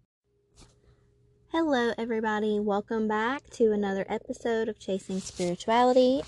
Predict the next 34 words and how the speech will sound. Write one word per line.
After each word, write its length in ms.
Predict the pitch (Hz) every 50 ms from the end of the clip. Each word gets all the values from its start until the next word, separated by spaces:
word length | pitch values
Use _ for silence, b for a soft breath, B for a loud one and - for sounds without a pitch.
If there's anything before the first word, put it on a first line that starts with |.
| - -
I 200 | 208 202 196 185
am 260 | 196 196 196 202 196
your 140 | 196 196 202
host, 480 | 202 208 196 202 208 - - - -
Megan, 440 | 214 196 196 208 233 254 302 359 427 494 B B B B B B B
and 140 | - 208 214
if 160 | 214 214 -
you're 180 | 214 202 208 208
new 240 | 202 208 202 208
here, 560 | 233 - - 208 208 208 226 247 262 - 277 285
I'm 280 | - - 202 196 190 196
excited 600 | - - - - - 202 196 196 202 202 202 202
that 160 | 202 196 185 -
you're 140 | 196 190
joining 420 | 190 - 190 190 196 202 214 220 226
us. 380 | 233 262 330 349 - - - -
And 380 | - 208 202 202 196 196 202 - -
if 420 | 208 196 196 202 208 - - -
you 460 | 214 202 208 214 208 214 208 208 208 202
are 460 | - 196 196 190 185 185 185 185 190 B B B B B B B B B
a 400 | 202 196 185 180 185 185 180 185 _ _ b b b b b b
frequent 440 | b - 254 254 - - 240 - -
listener 420 | 220 220 220 - 240 226 226 226
of 160 | 202 214 208
the 80 | - 208
podcast, 640 | - - 202 196 196 - - 226 262 349 - - -
welcome 340 | 202 180 185 202 - 226 233
back. 440 | 254 311 392 - - - - - _ _ _ _ _ _ _ _ B B B B B B B B B
Today, 420 | - 269 240 226 247 240 254 285
we're 140 | 302 302 277
gonna 220 | 240 226 220 220
be 160 | 214 208 202 196
talking 520 | - - 220 220 214 - - 226 220 220
about 1000 | 208 196 190 196 - 175 175 175 175 175 175 175 175 175 175 175 175 - - B